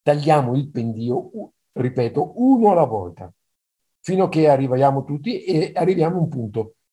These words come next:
dove, proprio per la sicurezza, c'era poca neve, all'imbocco di questo bellissimo canale. C'era poca neve perché c'erano i sassi che affioravano, quindi eravamo anche lì in una zona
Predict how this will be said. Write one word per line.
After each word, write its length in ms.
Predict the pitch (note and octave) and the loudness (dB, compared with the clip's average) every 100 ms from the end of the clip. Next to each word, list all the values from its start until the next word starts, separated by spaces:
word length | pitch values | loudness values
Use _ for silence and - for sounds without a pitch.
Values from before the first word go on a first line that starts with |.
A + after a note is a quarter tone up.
| _ | _
dove, 520 | D3 F3 G#3 - - _ _ | -2 2 2 0 -6 _ _
proprio 280 | D#3 D#3 C3 | 0 0 0
per 120 | D#3 | 0
la 80 | C#3 | -2
sicurezza, 720 | - D#3+ F3+ C#3 C3 G3 G#3+ _ _ _ _ | -2 -4 0 0 -2 -6 -8 _ _ _ _
c'era 260 | D3 D3+ D3 | 2 2 2
poca 260 | C#3+ D3+ | 2 2
neve, 400 | B2+ G#2+ A2 - _ | -2 -2 -4 -6 _
all'imbocco 540 | - D3+ C#3+ D#3+ D#3+ D#3+ | 0 2 4 2 2 -4
di 80 | |
questo 300 | C3+ D3+ D#3 | -2 -4 -4
bellissimo 560 | B2+ C3+ C3+ C#3+ D#3 C#3+ | -4 -4 -4 -6 -4 -4
canale. 520 | C#3+ A#2 A2 G#2 G#2+ _ _ _ _ _ _ _ _ _ _ _ | -4 -6 -6 -10 -12 _ _ _ _ _ _ _ _ _ _ _
C'era 220 | F3+ F#3+ | 4 4
poca 260 | - F#3+ G3+ | 4 2 4
neve 240 | F#3 G#3+ | 2 2
perché 200 | F3+ D#3+ | 0 -2
c'erano 300 | D#3 D#3+ D#3+ | 0 0 2
i 60 | C#3+ | -2
sassi 580 | - - C#3+ - - D#3+ | 0 0 2 0 -6 -10
che 240 | E3 - | -6 -2
affioravano, 600 | C#3 D#3+ C#3+ A#2+ G#2+ G#2+ | 0 2 2 2 -2 -6
quindi 240 | G#2+ E3 D#3 | -2 2 2
eravamo 340 | C#3 D3+ D3 | 4 4 2
anche 260 | G#3 G#3 D3+ | 2 0 -2
lì 180 | D3 | -2
in 420 | G3 - _ - C#3 | -4 -10 _ -8 -4
una 160 | C#3 | -2
zona 440 | A#2 B2+ C3 D3+ | 0 0 0 -4